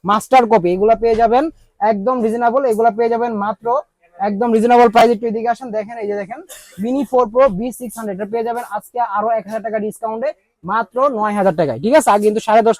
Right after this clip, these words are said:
ছিল, আজকে আরো এক হাজার ডিসকাউন্ট, মাত্র নয় হাজার টাকা ছেড়েছেন ভি সিক্স হান্ড্রেড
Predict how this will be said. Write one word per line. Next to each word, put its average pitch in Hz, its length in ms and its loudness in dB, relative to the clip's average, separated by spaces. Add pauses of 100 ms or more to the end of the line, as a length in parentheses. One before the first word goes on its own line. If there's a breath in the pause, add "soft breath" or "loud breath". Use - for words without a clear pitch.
ছিল, 247 100 -4 (440)
আজকে 190 320 -10
আরো 214 140 4
এক 208 80 4
হাজার 220 200 4
ডিসকাউন্ট, 254 380 4 (320)
মাত্র 214 180 2 (120)
নয় 220 140 4
হাজার 214 160 0
টাকা 226 180 0
ছেড়েছেন 226 260 -4 (100)
ভি 220 80 -4 (100)
সিক্স 220 200 -14
হান্ড্রেড 170 200 -10